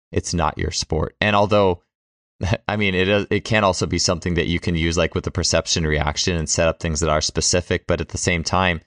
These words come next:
it can be something that isn't, that you can use to learn and that doesn't have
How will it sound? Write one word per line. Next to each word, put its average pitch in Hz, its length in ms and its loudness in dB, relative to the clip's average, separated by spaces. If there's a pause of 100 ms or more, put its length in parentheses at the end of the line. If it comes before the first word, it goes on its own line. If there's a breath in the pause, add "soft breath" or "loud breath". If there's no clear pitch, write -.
(500 soft breath)
it - 100 -4
can 98 120 0
be 98 100 0
something 107 380 0
that 107 140 2
isn't, 123 300 0
that 80 100 0
you 87 120 0
can 92 160 -2
use 87 220 0
to 85 100 0
learn 87 520 0
and 85 280 -2
that 85 140 2
doesn't 82 260 0
have 85 440 0